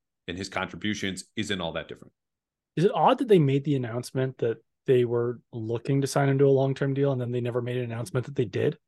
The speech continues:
Speaker 1: So weird. Everything was we-, <laughs> everything was weird about it.
Speaker 2: Like
Speaker 1: I, I remember being on the phone with someone who was like, "This is Robert Kraft," and they just started laughing. Like, what the
Speaker 2: Yeah.
Speaker 1: hell is going on? Mind you, after a season in which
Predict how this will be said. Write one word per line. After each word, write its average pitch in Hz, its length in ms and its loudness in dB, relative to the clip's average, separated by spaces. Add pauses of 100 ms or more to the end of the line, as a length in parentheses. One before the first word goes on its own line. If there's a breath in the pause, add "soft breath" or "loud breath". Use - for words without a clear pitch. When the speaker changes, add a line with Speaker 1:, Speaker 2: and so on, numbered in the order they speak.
(120)
Speaker 1:
So 311 320 2
weird. 143 340 2
Everything 240 320 4
was 226 160 4
we-, 170 140 4
<laughs> - 80 -4
everything 247 340 4
was 220 160 4
weird 208 180 6
about 190 300 6
it. - 140 -6
Speaker 2:
Like 143 200 2
Speaker 1:
I, 147 60 4
I - 20 6
remember 165 440 -2
being 165 240 -4
on 170 120 -2
the 160 60 -4
phone 180 200 -2
with 165 100 -4
someone 113 240 -2
who 107 60 -4
was 101 120 -6
like, 104 220 -2
"This 123 220 -2
is 123 120 -8
Robert 110 340 0
Kraft," 110 280 0
and 101 60 -6
they 98 80 -2
just 101 220 -4
started 95 360 0
laughing. 82 340 -2 (160)
Like, 87 180 -6 (320 soft breath)
what 139 320 2
the 143 120 4
Speaker 2:
Yeah. - 60 4
Speaker 1:
hell 110 200 4
is 95 100 -2
going 101 300 -2
on? 95 320 0
Mind 160 280 2
you, 117 140 2
after 113 260 0
a 113 60 -2
season 147 340 -2
in 104 60 -6
which 95 260 -6